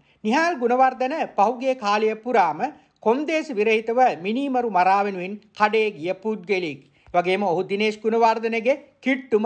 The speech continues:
ආධාරකාරයෙක්. මොහු කාලයක් බන්දුල ගුණවර්ධන සමගත් දේශපාලනය කරපු පුද්ගලෙක්. මේ වෙනකොට එළි වෙලා තියෙන කරුණු තමයි මොහු කාලයකට පෙර බන්දුල ගුණවර්ධනගේ සසෙක්ස් එකේ ඉගෙන ගත්තු ගෝලයෙක්.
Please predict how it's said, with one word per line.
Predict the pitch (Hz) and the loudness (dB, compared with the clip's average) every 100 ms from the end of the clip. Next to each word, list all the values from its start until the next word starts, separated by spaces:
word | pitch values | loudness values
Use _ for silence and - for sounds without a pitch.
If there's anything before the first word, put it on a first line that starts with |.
| - | 0
ආධාරකාරයෙක්. | 185 214 202 175 185 196 226 214 180 135 - _ _ - | 0 2 2 2 2 2 2 2 -2 -8 -16 _ _ -2
මොහු | 208 | -2
කාලයක් | 208 220 214 220 247 - _ | 2 2 4 2 -2 -6 _
බන්දුල | 190 240 285 294 | 0 0 0 -4
ගුණවර්ධන | 240 240 247 240 214 208 | -2 0 2 2 0 -2
සමගත් | 208 185 185 196 - _ | 0 0 0 -2 -4 _
දේශපාලනය | 185 208 220 208 190 180 175 | -2 0 0 0 0 0 -6
කරපු | 180 165 147 175 | -6 -6 -6 -6
පුද්ගලෙක්. | 208 196 202 185 147 - _ _ _ | -4 -4 -4 -6 -6 -10 _ _ _
මේ | 175 | -4
වෙනකොට | 185 185 190 | -2 -4 -6
එළි | 180 175 | -6 -2
වෙලා | 190 185 180 | 0 2 0
තියෙන | 185 185 | -2 -8
කරුණු | - 175 170 180 | -2 -2 0 -2
තමයි | 214 214 175 247 - _ | 2 2 0 -4 -12 _
මොහු | 220 262 | -2 0
කාලයකට | 247 247 277 285 269 240 233 | 2 4 4 0 -4 -4 0
පෙර | 269 208 170 214 _ _ | 2 2 0 -4 _ _
බන්දුල | 190 254 294 302 | 0 0 0 0
ගුණවර්ධනගේ | 240 240 233 220 208 226 220 247 196 | 2 2 2 0 -2 -6 -2 0 0
සසෙක්ස් | - 214 214 262 240 | -2 -2 -2 -6 -6
එකේ | 233 | -2
ඉගෙන | 226 208 214 | -2 0 0
ගත්තු | 202 160 - 208 | 0 -2 -2 0
ගෝලයෙක්. | 226 226 185 127 | 4 4 2 -6